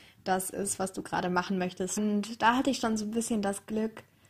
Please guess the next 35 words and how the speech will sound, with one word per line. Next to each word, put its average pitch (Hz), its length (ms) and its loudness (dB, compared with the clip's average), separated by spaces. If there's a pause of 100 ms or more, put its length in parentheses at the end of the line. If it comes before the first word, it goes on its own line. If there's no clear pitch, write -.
(160)
dass 220 200 -4
ich 220 140 -4
das 202 240 -2
dann 196 320 0
schon 196 200 -2
so 196 140 0
früh 262 360 -2
angefangen 190 840 -6
hab, 208 320 -8 (140)
einfach 202 420 0
drauf - 240 -6
loszuschreiben. 220 760 0 (460)
Denn 208 120 0
ich 220 100 -2
glaube, 214 640 2
auch 269 280 2
wenn 233 160 2
ich 214 160 -4
jetzt 233 320 2
bestimmt 220 340 -2
immer 269 220 4
noch 214 180 0
so - 140 -6
ta-, - 260 -6 (100)
to-, 214 240 -6
so 214 180 0
total 214 320 -2
die 202 100 2
Lust 247 240 0
dazu 214 220 -2
hätte, 202 360 -2 (760)
ein 190 760 -2 (400)
Buch 262 180 0
zu - 120 -4
schreiben, 214 580 0